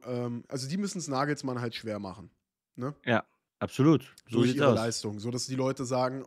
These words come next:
Speaker 1: dass die Leute auch sagen, ja, jetzt muss er eigentlich einen Schlotterbeck mitnehmen oder einen Hummels oder einen Brandt,
Speaker 2: Ja.
Speaker 1: so gut wie der gespielt hat, ne? Okay, ja, wir hoffen, das Video hat euch gefallen. Dann sehen wir uns morgen wahrscheinlich zum Zweitliga-Rückblick.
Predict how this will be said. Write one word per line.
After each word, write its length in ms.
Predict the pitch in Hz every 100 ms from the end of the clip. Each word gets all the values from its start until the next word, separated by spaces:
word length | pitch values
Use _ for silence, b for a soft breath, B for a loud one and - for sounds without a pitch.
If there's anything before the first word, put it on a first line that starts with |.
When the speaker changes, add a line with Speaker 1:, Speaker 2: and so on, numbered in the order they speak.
| 123
Speaker 1:
dass 140 | 131
die 80 | 131
Leute 240 | 127 135 135
auch 100 | 120
sagen, 220 | 123 120
ja, 80 | 104
jetzt 140 | -
muss 180 | 127 -
er 60 |
eigentlich 220 | 120 127 127
einen 80 |
Schlotterbeck 500 | 120 127 120 120 120
mitnehmen 340 | 131 127 113 107
oder 120 | 110
einen 120 | 107
Hummels 340 | 120 117 104 87
oder 160 | 113
einen 120 | 110 110
Brandt, 220 | 110 123
Speaker 2:
Ja. 180 | 110 - b b b
Speaker 1:
so 140 | 131
gut 180 | 120 113
wie 60 | 117
der 100 | 107
gespielt 380 | 107 - 107
hat, 180 | 98 92
ne? 140 | 117 143 _ b b b b b b
Okay, 500 | 131 139 214 254 143 - _
ja, 240 | 160 156 127
wir 100 | 139
hoffen, 180 | 160
das 120 | 190 165
Video 200 | 185 190
hat 120 | 165
euch 160 | 165
gefallen. 360 | - 160 170 208
Dann 100 | 185
sehen 120 | 165
wir 60 | 170
uns 120 | 160
morgen 240 | 156 170
wahrscheinlich 320 | 165 165 160 156
zum 160 | 147
Zweitliga-Rückblick. 1120 | 135 139 143 175 180 190 190 226 294 - -